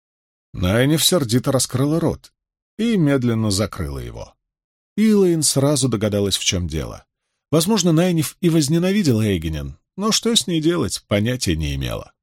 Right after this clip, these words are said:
Неизвестно, совершила ли шанчанка какое-либо преступление в Танчика, а даже если и так, это ведь дело гражданской стражи, которая нынче ни во что не встревает, лишь бы шкуры свои уберечь. Она шончанка,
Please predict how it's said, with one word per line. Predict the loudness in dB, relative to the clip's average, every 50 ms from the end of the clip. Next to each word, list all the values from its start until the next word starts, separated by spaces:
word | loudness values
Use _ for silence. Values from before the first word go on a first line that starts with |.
| _ _ _ _ _ _ _ _ _ _ _ _ _ -2
Неизвестно, | 0 2 2 2 0 0 0 0 0 0 0 0
совершила | -2 -2 -2 -2 -2 -2 0 0 0 2
ли | 0 0
шанчанка | -2 -2 -2 0 -2 0 0 0 -2 -2 -6 -8 -8
какое-либо | -8 -10 -4 -2 0 0 0 0 -2 -4
преступление | -4 -4 -8 -6 -6 -6 -4 -4 -2 -2 -2 -4 -6
в | -6
Танчика, | -6 -4 -2 -2 -4 -4 -4 -10 -12 -12 -12 _ _ -20 -12 _
а | 2 2 4
даже | 6 4 4 4 2 0 0
если | 0 -2 -2 -2 -2 -2
и | -2
так, | 0 -2 -2 -2 -2 -6 _ _ _ _ _ _ _ _ _ _ _ _ -2
это | -2 0 2
ведь | 0 0 0
дело | 0 -2 -2 -2
гражданской | -2 -2 -2 -2 0 0 0 0 0 -2 -2 -4
стражи, | -2 -2 -2 -2 -2 -2 -4 -6 -8 _ _ _ _ _
которая | -4 -2 0 2 2 2 2
нынче | 2 2 2 2 0 -2 -2 _ _ _ _ -4
ни | -2 0
во | 2 2
что | 0 0 0 0
не | -2 0
встревает, | -2 -4 -2 -2 0 0 0 0 -2 -4 -4 _
лишь | 0 2 2 2 0 -2
бы | -4 -2
шкуры | -2 -2 -2 -2 -2 -2 0
свои | -2 -2 -4 -4 -6
уберечь. | -6 -6 -6 -6 -6 -8 -10 -6 _ -6 -6 -6 _ _ _ _ _ _ _ _ _ _ _ _
Она | -2 0 2 2 2 2 0 0
шончанка, | 0 0 0 0 0 0 -2 -2 0 0 -2 -2 -6 -10 -14 -18 -20 _